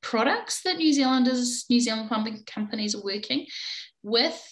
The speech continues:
In, uh, the U K, it was a bit more innovation,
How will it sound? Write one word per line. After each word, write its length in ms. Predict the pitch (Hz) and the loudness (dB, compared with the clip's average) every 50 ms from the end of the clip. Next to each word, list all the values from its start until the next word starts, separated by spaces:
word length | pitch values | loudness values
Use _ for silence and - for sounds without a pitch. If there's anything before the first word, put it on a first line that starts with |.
| _ - | _ -2
In, 400 | - - - 240 233 226 226 226 - | 0 2 2 2 2 0 -2 -2 -2
uh, 260 | 202 202 202 196 196 | 0 2 2 0 0
the 80 | 202 190 | -2 -4
U 120 | 196 202 202 | -4 -4 -4
K, 420 | - - 196 185 196 240 277 254 - | -4 -2 0 0 0 0 -4 -6 -6
it 60 | - | -10
was 140 | 196 190 196 | -10 -8 -6
a 60 | 196 | -4
bit 140 | - 185 - | -4 -4 -4
more 200 | 202 196 196 190 | -4 -6 -4 -4
innovation, 680 | 190 185 170 175 160 165 165 - - - 156 165 170 | -4 -2 -2 -2 -2 0 0 -2 -2 -2 -4 -8 -10